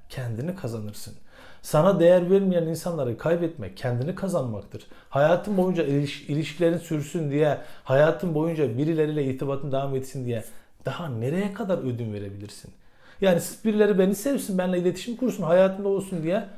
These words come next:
onların her dediğine evet derim. Bunun için o insanlarla ilişki yürütmene gerek yok ki. Sokaktaki her insana bu muameleyi yapsan herkes seninle irtibat kurar. Yani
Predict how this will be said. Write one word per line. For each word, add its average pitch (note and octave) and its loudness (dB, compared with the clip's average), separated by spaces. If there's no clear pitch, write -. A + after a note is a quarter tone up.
onların G3 4
her G3 4
dediğine E3 0
evet F#3+ 4
derim. G2+ -4
Bunun D4 -2
için B3+ -2
o B3 4
insanlarla B3 0
ilişki G#3+ -6
yürütmene G#3+ -2
gerek G#3+ -4
yok - -10
ki. C3 -10
Sokaktaki G3+ -2
her C4 2
insana E3+ -2
bu D#3+ 2
muameleyi D3+ 2
yapsan C#3 -2
herkes C#4+ 0
seninle D3+ 0
irtibat B2+ -2
kurar. A2+ -4
Yani F3 2